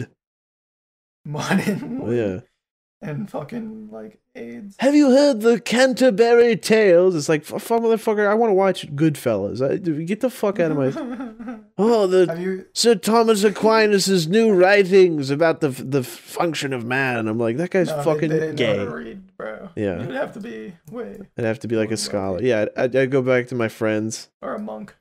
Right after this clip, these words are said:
Speaker 1: "Guys, you read this new book?" They'd be like, "What is a book?"
Speaker 2: <laughs> You mean the Bible?
Speaker 1: "What is this read?" Read it to
Speaker 2: Yeah.
Speaker 1: us. <laughs>
Speaker 2: Yeah, read it to
Speaker 1: Read
Speaker 2: us,
Speaker 1: it
Speaker 2: like
Speaker 1: to
Speaker 2: the,
Speaker 1: us.
Speaker 2: the guy that reads us.
Speaker 1: I'm a f-,
Speaker 2: the
Speaker 1: I'm that
Speaker 2: Bible.
Speaker 1: little
Speaker 2: That
Speaker 1: fucking,
Speaker 2: is
Speaker 1: like,
Speaker 2: what it
Speaker 1: panel
Speaker 2: means.
Speaker 1: that, like,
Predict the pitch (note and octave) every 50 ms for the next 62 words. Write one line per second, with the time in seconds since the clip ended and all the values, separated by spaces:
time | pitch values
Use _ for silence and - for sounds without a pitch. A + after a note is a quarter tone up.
0 | _ _ - C#3+ C#3 C3 A2+ G#2+ - - - - - D3+ D#3+ F3 F3 D#3 E3 D#3
1 | - E3 D#3+ D3 C#3 C3+ C#3 D3+ D#3 D3+ - B2 A#2 G#2+ G2 F#2+ - - - B2+
2 | D3 F3 F#3+ F#3 D#3 C3 A2 G2+ - - - D3+ E3+ E3+ - - - _ - -
3 | - _ _ _ _ _ _ _ - A#3 A#3+ C#4+ C4+ - D4 C4 B3+ G3+ A3+ A#3
4 | A3 F#3+ - _ _ _ _ _ _ _ _ G3+ - _ _ _ _ _ - -
5 | - F#3+ - A3+ G3+ G3+ G#3+ - F3+ F#3 F3+ E3+ D3+ - A3+ E3+ E3+ G#3 - F#3+
6 | A3 A#3+ G#3+ E3+ D#3+ D3 - - A#2 A#2 A#2 A#2+ C#3+ F3 G3 F#3+ D3+ A2+ G#2 G2+
7 | F#2 F2+ - B2+ - - _ _ _ _ _ _ - - - - _ _ _ _
8 | _ _ - - D3 E3 G3 A#3+ B3+ A#3 - - - A3 A3 G3+ D#3 B2+ D#3+ D#3+
9 | D3+ D3 D3 C#3+ - - - - - - D#3+ C3+ C3+ - - E3+ F#3+ F#3 D#3+ D#3+
10 | F3 G#3 A#3 B3 G3+ - - A3 A3 G#3+ - D#3+ G3 F#3+ A3+ G3+ D#3+ - E3+ E3+
11 | E3+ D3+ A2+ G#2+ G#2 - - - - D#3+ D#3+ E3 E3 D#3+ D#3 D#3 D3+ D3+ D#3+ F#3+
12 | - - A#3 A3+ G3 F#3 F#3 F#3 A3 A#3 D#3+ D#3+ - D#3 - F#3 - - - -
13 | G#2+ A2+ A#2+ - - - C3+ C3 C3 C3 A2+ C3+ C3+ B2+ - - B2 A#2+ G#2+ B2
14 | A#2 A2+ A2+ A2 G2 G2 - A#2+ A2+ A2+ A2+ A2+ A2+ A#2 A2 F#2+ G2+ G2 F#2+ -
15 | - -